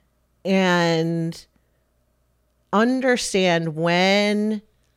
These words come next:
when to engage and when to identify things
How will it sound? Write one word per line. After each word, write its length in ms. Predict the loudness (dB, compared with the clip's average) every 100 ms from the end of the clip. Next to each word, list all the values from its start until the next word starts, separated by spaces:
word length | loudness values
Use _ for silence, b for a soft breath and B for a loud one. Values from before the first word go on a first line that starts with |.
| _ _ _ _ _ _ _ _ _ _ _ _ _ _ _ _ -8
when 300 | -2 0 0
to 140 | 2
engage 760 | 2 2 2 0 -2 -6 -10 -14 _ _ _ _ _ _ _ _ _ _ -10
and 140 | -6
when 140 | -2 -4
to 100 | 0
identify 600 | -2 0 -2 -2 2 2
things 680 | 0 -4 -4 -6 -6 -10